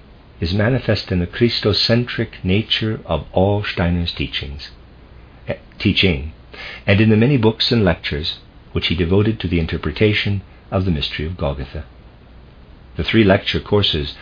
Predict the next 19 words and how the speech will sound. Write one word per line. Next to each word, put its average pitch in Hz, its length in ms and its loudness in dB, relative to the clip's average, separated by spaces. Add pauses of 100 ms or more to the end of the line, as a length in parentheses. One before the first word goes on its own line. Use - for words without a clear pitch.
(120)
which - 160 -4
he 87 100 0
gave 101 460 6
on 85 100 2
the 85 80 0
very 113 540 2
threshold 92 680 -2 (220)
of 82 120 0
his 95 140 2
collaboration 90 800 2
with 120 380 0
the 104 80 0
Theosophical 107 720 2
movement, 101 400 0
titled 92 300 0 (220)
From 87 200 4
Buddha 98 400 2
to 82 100 -8
Christ, - 600 -2